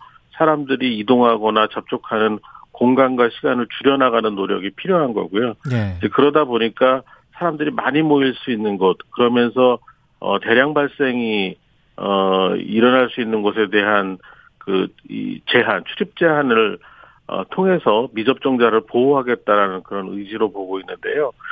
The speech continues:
Speaker 1: 뭐 경고음 시스템 같은 거는 뭐 방법론적으로 조금 문제가 있을 수도 있어서, 어, 어떻게 그 관리할 건지에 대해서 또 좀 더 그 고민이 필요할 것 같습니다. 그런데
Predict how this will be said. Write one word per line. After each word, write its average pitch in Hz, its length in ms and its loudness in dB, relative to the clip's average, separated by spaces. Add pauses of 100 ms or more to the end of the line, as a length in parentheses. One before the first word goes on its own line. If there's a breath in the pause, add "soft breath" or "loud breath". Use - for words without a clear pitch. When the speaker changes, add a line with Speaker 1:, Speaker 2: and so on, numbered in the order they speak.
(340 loud breath)
Speaker 1:
뭐 110 160 4
경고음 156 520 2
시스템 175 420 -6
같은 135 320 -2
거는 113 400 0
뭐 101 220 0
방법론적으로 123 920 0
조금 135 540 -2
문제가 127 380 0
있을 113 200 -8
수도 - 240 -6
있어서, 113 480 0 (500 loud breath)
어, 98 180 2
어떻게 143 440 0
그 113 460 -2
관리할 113 400 2
건지에 104 380 -2
대해서 101 280 -6
또 - 160 -4 (200)
좀 139 240 -6
더 139 180 2 (380 loud breath)
그 110 120 -10
고민이 131 400 2
필요할 170 380 -2
것 156 120 -2
같습니다. 104 520 0
그런데 104 400 0